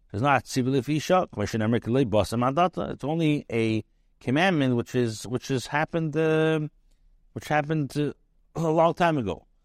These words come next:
The tzivul the Deis is the Binyan Hamikdash B'Yushalayim, the Beis Elamim. What's the tzivul the Deis? The tzivul the Deis is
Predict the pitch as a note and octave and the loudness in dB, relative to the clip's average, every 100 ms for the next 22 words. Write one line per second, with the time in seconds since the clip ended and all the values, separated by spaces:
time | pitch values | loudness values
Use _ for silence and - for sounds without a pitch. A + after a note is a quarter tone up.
0 | _ - - F#3 F3+ C3+ G#2 D#3+ D3+ - | _ -14 0 4 4 2 2 2 2 -2
1 | G#2 F#2+ C3 C3 C3+ C#3+ B2+ C#3 - D3+ | -4 -2 0 0 2 0 0 -2 0 2
2 | E3+ F3+ - _ _ _ _ _ _ _ | 2 0 -8 _ _ _ _ _ _ _
3 | _ - F2+ F#2+ G2 A#2 C3 E3+ F3 A3 | _ -6 -2 0 0 2 4 4 4 -2
4 | - _ _ _ _ _ F#2+ D3+ - D3 | -8 _ _ _ _ _ -2 0 0 -2
5 | D3 A#2+ G#2+ F#2+ F2+ D2+ - E2 E3+ E3 | 0 2 2 2 -2 -4 -10 -6 -2 -2
6 | D3 F#3+ E3 C3+ - E3+ D#3 C#3 B2+ A2+ | 2 2 4 2 0 0 2 0 -2 -8
7 | - | -16